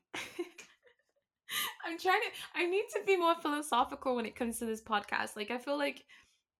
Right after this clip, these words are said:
I don't know. I, I, obviously, these things are just gonna be, like, a whole, like, kinda a ranting session,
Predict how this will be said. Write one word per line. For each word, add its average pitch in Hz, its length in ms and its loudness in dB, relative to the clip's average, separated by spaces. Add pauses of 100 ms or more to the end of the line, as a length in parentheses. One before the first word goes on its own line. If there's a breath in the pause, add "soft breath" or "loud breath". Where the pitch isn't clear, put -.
(1200)
I 285 100 6
don't 311 120 0
know. 262 60 4
I, 190 420 0
I, 226 140 6
obviously, 277 540 6 (840)
these 240 440 0
things 196 440 -2
are 214 120 0
just 196 220 -6
gonna 190 180 -2
be, 190 100 -2
like, 190 180 -2
a 202 80 -2
whole, 190 240 -4
like, 190 220 -4
kinda 311 180 0
a 220 200 0
ranting 180 420 -4
session, 208 540 -4